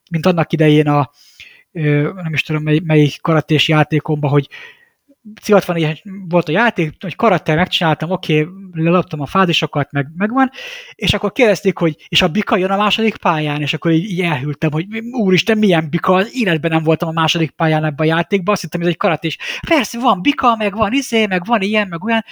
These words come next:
és, és akkor mondtam, hogy nem, gyerekek, nincs benne bika, mert, mert sose láttam a bikát benne. Tehát egyszerűen ne-, nem akarok magamra húzni egy ilyet, hogy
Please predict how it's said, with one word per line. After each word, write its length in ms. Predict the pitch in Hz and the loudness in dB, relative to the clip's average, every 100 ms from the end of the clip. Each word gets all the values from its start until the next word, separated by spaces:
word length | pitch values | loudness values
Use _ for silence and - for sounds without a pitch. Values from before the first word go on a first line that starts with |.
| - - - | -14 -20 -20
és, 100 | - - | -20 -8
és 120 | 208 | -6
akkor 140 | 170 185 | -6 -8
mondtam, 240 | 170 160 | -8 -6
hogy 100 | 160 | -6
nem, 160 | 165 151 | -4 -2
gyerekek, 280 | 156 151 | 0 0
nincs 200 | 151 160 | -2 -4
benne 200 | 135 143 | -4 -2
bika, 280 | 135 147 151 | -2 -2 -4
mert, 280 | 147 147 165 | 0 0 0
mert 320 | 156 151 185 | -2 -4 -4
sose 240 | - 147 147 | -6 -4 -2
láttam 320 | 135 - 143 | -4 -4 -10
a 40 | |
bikát 400 | 131 135 135 135 | -12 -6 -2 -2
benne. 320 | 139 143 170 - - - - | -2 -2 -2 -4 -8 -16 -8
Tehát 180 | - 202 | -2 0
egyszerűen 320 | - 196 196 | 2 2 4
ne-, 120 | 214 | 2
nem 300 | 226 226 190 | 0 0 0
akarok 340 | 170 185 165 160 | -4 -2 -2 -2
magamra 280 | 165 160 | -4 -2
húzni 300 | 147 156 143 | 0 0 2
egy 180 | 147 143 | 0 2
ilyet, 220 | 156 147 | 0 0
hogy 240 | - 151 | 2 0